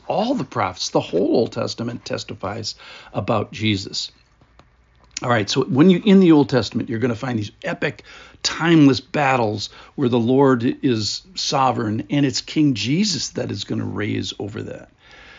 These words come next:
Hebrews chapter one says that God has been speaking in many times and in many ways, and it would behoove us to listen. And Jesus himself loves the Old Testament. In, in fact, in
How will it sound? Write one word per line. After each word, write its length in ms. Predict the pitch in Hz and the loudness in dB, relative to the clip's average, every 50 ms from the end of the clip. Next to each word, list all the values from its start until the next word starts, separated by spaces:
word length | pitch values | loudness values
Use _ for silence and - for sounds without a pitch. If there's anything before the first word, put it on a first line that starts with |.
| - - - - - - - - - - - - - - - - - | -20 -20 -20 -20 -20 -20 -20 -20 -20 -20 -20 -20 -20 -20 -20 -20 -10
Hebrews 480 | - - 175 170 143 147 135 131 - - | 0 2 2 2 4 4 4 4 4 0
chapter 460 | - - 170 156 147 - - 139 127 | 0 0 0 0 0 0 -2 -2 0
one 420 | 120 113 113 127 151 180 185 170 143 | 0 2 4 6 6 6 6 6 4
says 400 | - - - 135 127 117 98 92 | 2 2 -2 0 -2 -2 -2 -2
that 200 | 123 110 101 - | -4 -4 -4 -2
God 300 | - 131 135 147 156 151 | -2 -2 0 0 0 0
has 160 | 143 117 104 | 0 -2 -2
been 200 | - 127 113 95 | -4 -4 -4 -2
speaking 640 | - - - - 156 156 - 147 135 123 113 120 | -4 -4 -2 -2 -2 -2 0 2 2 2 2 0
in 320 | - - 107 101 104 107 113 | 0 0 0 0 0 0 2
many 260 | 127 139 151 147 127 | 4 6 4 4 4
times 500 | - - 139 135 139 147 147 139 110 113 | 2 -4 -6 -2 2 2 2 2 2 0
and 100 | 123 117 | -2 -2
in 160 | 113 117 113 | -2 -2 0
many 220 | 123 127 127 123 | 0 0 0 -2
ways, 380 | 117 113 127 143 165 160 120 98 | -2 0 0 2 2 2 2 0
and 100 | 131 123 | -2 -4
it 140 | 127 - - | -4 -4 -4
would 160 | 143 117 104 | -6 -6 -2
behoove 580 | - 143 104 - - - - 202 262 269 190 - | -2 -2 -2 -4 -8 -6 -2 0 0 2 0 -2
us 220 | 95 - - - | -4 -6 -8 -10
to 120 | - 113 | -10 -12
listen. 640 | 110 120 123 131 185 240 - - - - - 101 - _ _ _ _ _ _ - _ - | -12 -10 -4 -2 -2 0 0 -2 -4 -6 -12 -16 -20 _ _ _ _ _ _ -20 _ -8
And 140 | - 127 117 | -6 -4 -2
Jesus 380 | - 160 226 285 - 247 147 - | 0 0 2 2 2 0 0 -2
himself 600 | 120 107 - - - - 143 - 370 - - - | -2 -2 -2 -2 0 2 2 2 2 0 -2 -4
loves 240 | 123 117 123 120 107 | -4 -4 -4 -4 -4
the 100 | 117 117 | -2 0
Old 180 | 104 98 98 | 0 -2 -4
Testament. 520 | - - - - - - 117 - - - _ _ _ - - - _ _ _ _ - | -4 -10 -10 -10 -8 -8 -6 -6 -6 -8 _ _ _ -20 -20 -20 _ _ _ _ -2
In, 200 | - 127 - - - | -2 -2 -2 0 -2
in 80 | 139 | -4
fact, 300 | 113 123 156 143 131 - | -2 0 0 -2 0 -2
in 200 | 151 123 117 - | -4 -4 -4 -6